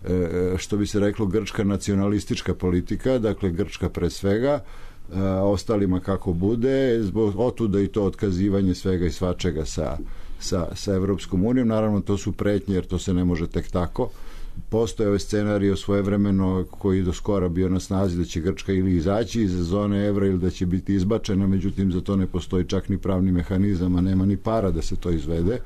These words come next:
Međutim, ono što je takođe bitno jeste da je kroz Ciprasa na,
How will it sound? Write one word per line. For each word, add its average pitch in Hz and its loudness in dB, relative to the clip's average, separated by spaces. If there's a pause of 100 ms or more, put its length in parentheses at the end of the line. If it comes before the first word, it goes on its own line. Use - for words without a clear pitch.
(600)
Međutim, 123 2
ono 131 2
što 90 -2
je 127 0
takođe 117 0
bitno 107 0
jeste 110 0
da 104 2
je 107 4
kroz 98 -2
Ciprasa 101 0
na, 92 2